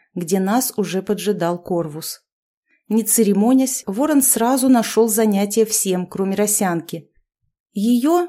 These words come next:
мой фамильяр погрузил в транс, а нас с девочками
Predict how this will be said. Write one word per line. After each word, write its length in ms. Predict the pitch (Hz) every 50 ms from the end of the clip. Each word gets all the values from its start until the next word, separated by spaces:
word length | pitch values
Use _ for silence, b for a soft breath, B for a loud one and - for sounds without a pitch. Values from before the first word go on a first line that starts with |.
| 349
мой 200 | - 214 247 285
фамильяр 640 | 277 - - 226 226 214 202 185 185 226 262 269 262
погрузил 540 | - 220 196 190 190 202 196 196 226 240 240
в 100 | 240 -
транс, 520 | - 180 214 190 170 165 156 - - - _ _ _ _ _
а 120 | - 190 180
нас 440 | 180 190 220 262 285 269 - -
с 200 | - 190 160 165 170
девочками 680 | 165 190 214 196 180 185 - - - 170 165 160 -